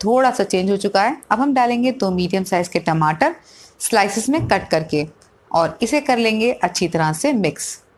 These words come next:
अब हम डाल रहे हैं इसमें थोड़ा सा नमक। नमक डालने से हमारे इस मसाले का स्वाद भी बढ़ेगा और साथ ही हमारे टमाटर बहुत जल्दी से सॉफ्ट भी हो जाएंगे।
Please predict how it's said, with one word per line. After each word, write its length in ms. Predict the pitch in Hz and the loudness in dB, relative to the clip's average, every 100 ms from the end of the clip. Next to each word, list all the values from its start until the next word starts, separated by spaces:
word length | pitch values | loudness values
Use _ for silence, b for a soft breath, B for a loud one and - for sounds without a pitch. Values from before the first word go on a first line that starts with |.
| _ _ _ - | _ _ _ -6
अब 160 | - 247 | -2 0
हम 140 | 339 | 2
डाल 180 | 294 254 | 2 2
रहे 140 | 247 | 2
हैं 140 | 254 269 | 2 0
इसमें 320 | - - 185 | -2 -2 -2
थोड़ा 200 | 185 180 | 0 0
सा 140 | 170 180 | 2 0
नमक। 380 | 180 196 285 - b b b - | 2 0 -2 -8 b b b -2
नमक 180 | 233 285 | 0 2
डालने 280 | 285 277 285 | 2 2 0
से 160 | 311 302 | 2 2
हमारे 480 | 226 190 180 180 180 | 2 2 2 2 0
इस 260 | - 185 | -2 -2
मसाले 340 | 180 175 165 170 | -2 0 0 2
का 160 | 175 | 0
स्वाद 360 | 170 - 160 170 | -2 0 2 4
भी 120 | 202 | 2
बढ़ेगा 440 | 240 240 233 269 330 - | 2 2 2 0 0 -2
और 80 | 180 | -2
साथ 360 | - 214 233 285 | 0 0 2 0
ही 80 | 302 | 0
हमारे 280 | 220 185 180 | 0 0 0
टमाटर 460 | 180 180 180 254 | 0 2 0 -2
बहुत 320 | 247 196 214 233 | -2 0 0 0
जल्दी 220 | 180 175 | 0 -2
से 180 | 180 262 | -4 -6
सॉफ्ट 420 | 262 - 180 - | 0 0 0 -2
भी 100 | 170 | 0
हो 100 | 170 | 0
जाएंगे। 420 | 151 147 143 143 | 2 0 0 0